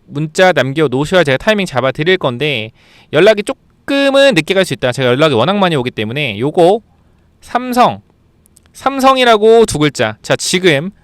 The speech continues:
몇 번? 위에 번호 공일공 팔사오 구오공 하나. 삼성이라고 두 글자만 남겨놓으시면 자, 여러분들 바로 매수 타점 어디서 잡아야 될지 보내드릴 거니까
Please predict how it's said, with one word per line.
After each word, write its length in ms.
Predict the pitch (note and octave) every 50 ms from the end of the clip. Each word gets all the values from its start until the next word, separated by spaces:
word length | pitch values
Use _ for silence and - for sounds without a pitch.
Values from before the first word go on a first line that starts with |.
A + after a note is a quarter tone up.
| _ _ _ _ _ _
몇 280 | - B2 C3 - _ -
번? 260 | F#3+ G3 G#3 G#3 G#3 -
위에 240 | - A#2 C3 D3 D3
번호 240 | C#3 B2 A2+ G#2+ G2+
공일공 880 | G#2 - C#3 D3+ E3+ F3 F3 E3+ F3 F#3 F#3+ F#3+ G3 G3 G3+ G3+ G#3 G#3 _ _ _ _ _ _ _ _
팔사오 1300 | - - A3+ A3 A3 G#3 - - - - G#3+ G#3 G#3 G#3 G#3 G#3 G#3 G#3 G3+ F#3+ A#2+ B2+ C3 B2 A#2 G#2+ G#2+ - _ _ _ _ _ _ _ _ _ _ _ _
구오공 500 | - - - E3+ G3 G#3 G3+ F3+ D#3 C#3
하나. 240 | B2 A2+ G#2+ G#2 - _ _ _ _ _
삼성이라고 1080 | _ - - A#3 A#3 B3 B3 A#3+ - B3+ B3 A#3+ A#3 G#3+ G3 E3 C3 A#2 A2 A#2+ D#3+ - _ _
두 160 | _ - - D#3+
글자만 380 | F#3+ G3 F#3+ G3 F3+ F3 E3+
남겨놓으시면 680 | D#3 C#3 C3+ C#3+ C#3+ C3 A#2 - - D#3 E3 E3 C#3 A2+ - - _ _ _ _ _ _
자, 120 | - D3+
여러분들 600 | D3+ D#3 E3 F#3 F3+ F3+ F#3+ G3 G3+ G#3 G#3+ G#3+ G#3 _ _ _ _
바로 380 | - - D3 D3+ D#3 C3+ A2 - _ _ _ _ _ _
매수 180 | B2 C#3+ D3
타점 360 | - - G#3 - - C3+ A2+ G2+
어디서 320 | G#2+ C3+ E3 F#3 F#3 G3+
잡아야 260 | E3+ C#3 C#3+ C3 C#3
될지 220 | C3 C3 B2 - A2+
보내드릴 400 | - C#3 C3 B2 - C#3+ E3 E3
거니까 480 | - C#3 A#2+ A2+ - D#3 D#3+ C#3+ A2+